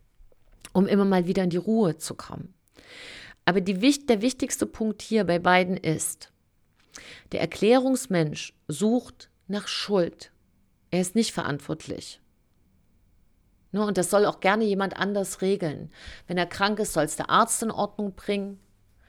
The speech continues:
Natürlich geht man zum Experten, aber als erstes sollte man es selbst in Ordnung bringen, selber die Verantwortung für eine Situation übernehmen, egal wie sie ist. Weil dann, wer die Verantwortung hat, hat auch die Antwort.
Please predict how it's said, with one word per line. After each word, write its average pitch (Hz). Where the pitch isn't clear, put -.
Natürlich 339
geht 262
man 214
zum 208
Experten, 160
aber 196
als 214
erstes -
sollte 185
man 175
es 185
selbst 311
in 226
Ordnung 180
bringen, 170
selber 247
die 226
Verantwortung 180
für 190
eine 185
Situation 170
übernehmen, 160
egal 254
wie 240
sie -
ist. -
Weil 190
dann, 233
wer 175
die 180
Verantwortung 160
hat, 180
hat 160
auch -
die -
Antwort. -